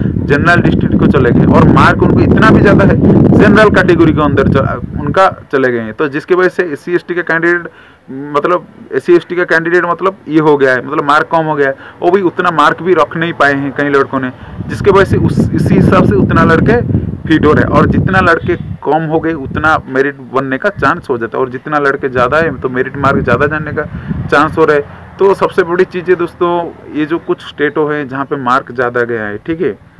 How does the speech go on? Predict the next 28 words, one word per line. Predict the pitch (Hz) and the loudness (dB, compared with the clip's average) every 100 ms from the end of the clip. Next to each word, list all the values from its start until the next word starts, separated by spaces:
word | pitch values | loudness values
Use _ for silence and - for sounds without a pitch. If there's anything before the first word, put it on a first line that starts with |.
| - _ - - - | -20 _ -20 -20 -20
जहाँ | 110 143 | -4 -2
पे | 143 | -2
mark | 147 135 139 | 0 0 0
ज़्यादा | 127 131 135 | -2 -2 -2
गया | 135 | -2
है, | 135 120 | -4 -6
यूपी, | 127 123 - 135 127 | -10 -10 -10 -8 -8
बिहार | 113 131 135 127 131 123 - - - - - - | -10 -4 0 0 0 -4 -16 -20 -20 -20 -18 -8
और | 117 123 131 | -4 -4 -4
यूके | 139 147 147 143 - - | -6 -2 2 2 0 -8
and | 117 120 123 117 - - - - - - _ _ _ _ _ 120 | -4 -2 -2 -4 -6 -10 -10 -14 -18 -18 _ _ _ _ _ -6
दिल्ली, | 131 139 143 135 | -4 -2 -2 -2
हरियाणा, | 131 131 131 131 123 - - - - | 0 2 2 2 -2 -10 -20 -20 -10
राजस्थान, | 113 117 120 - 127 120 - | -2 0 -2 -2 -2 -2 -8
ये | 170 | -8
जैसे | 196 202 202 | -6 0 0
स्टेटों | - 165 180 | 0 -2 -2
में | 180 | -4
ना | 196 | -4
ज़्यादा | 180 175 | -4 -4
यार | 156 180 | -4 -4
दोस्त | 147 160 165 | -4 -6 -2
mark | 147 143 143 | 0 0 0
ज़्यादा | 131 120 123 | -4 -2 -4
गया | 104 | -4
है, | 101 - | -8 -12
ठीक | 160 | -6
है, | 160 | -6